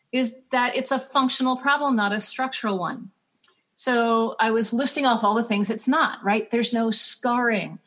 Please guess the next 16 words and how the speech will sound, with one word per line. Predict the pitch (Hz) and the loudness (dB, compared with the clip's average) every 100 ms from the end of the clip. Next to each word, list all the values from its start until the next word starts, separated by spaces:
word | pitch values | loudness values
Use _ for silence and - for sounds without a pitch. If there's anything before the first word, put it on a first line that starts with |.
| _ - | _ -2
There's | 220 226 | 0 0
no | 214 | 0
strictures. | - - 262 254 - 185 165 - | 0 -2 -2 -2 -2 -2 -4 -2
There's | 214 226 | 0 2
no | 208 | 0
fistulae. | 196 - 277 254 - 214 160 147 | -2 -6 -2 0 0 -2 -2 -4
There's | 196 208 220 | -2 0 0
no | 208 | 0
tumors. | - - 330 339 302 170 - | -2 -4 0 2 2 0 -2
There's | 190 202 | 0 2
no | 233 208 | 2 2
ulcerations. | 226 233 233 285 - 190 190 | 2 2 2 2 2 2 0
There's | 202 220 | 2 4
no | 226 | 6
internal | 214 208 220 196 | 4 4 4 4
bleeding. | 190 208 254 294 294 202 226 | 4 4 4 4 4 2 -2